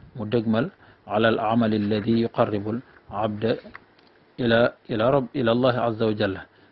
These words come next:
Day dëgmal jaam bi, day tax mu xiiru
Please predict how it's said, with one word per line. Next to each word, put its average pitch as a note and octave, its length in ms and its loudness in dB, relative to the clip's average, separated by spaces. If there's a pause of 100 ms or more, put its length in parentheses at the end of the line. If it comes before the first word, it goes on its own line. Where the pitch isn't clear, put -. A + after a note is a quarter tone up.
(100)
Day A#2 180 2
dëgmal B2 500 4 (360)
jaam A2+ 240 2
bi, G#2 100 2
day A#2 160 2
tax - 260 -4
mu A2 120 -8
xiiru C3+ 480 0